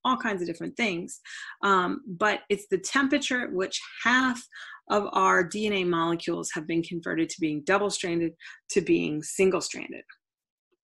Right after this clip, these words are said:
And it's, it's a cool sigmoidal curve there because,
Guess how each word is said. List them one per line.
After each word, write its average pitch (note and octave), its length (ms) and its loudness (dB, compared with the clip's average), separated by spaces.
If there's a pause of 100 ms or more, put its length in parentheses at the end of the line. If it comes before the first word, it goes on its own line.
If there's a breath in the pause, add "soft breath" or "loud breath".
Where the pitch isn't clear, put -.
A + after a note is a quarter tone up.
(260)
And G3+ 120 4
it's, - 180 -2 (340)
it's G#3 220 0
a F#3+ 80 4
cool E4+ 340 8
sigmoidal F#3 680 4
curve F#3+ 380 4
there D#3+ 320 -2 (340 loud breath)
because, F#3+ 720 2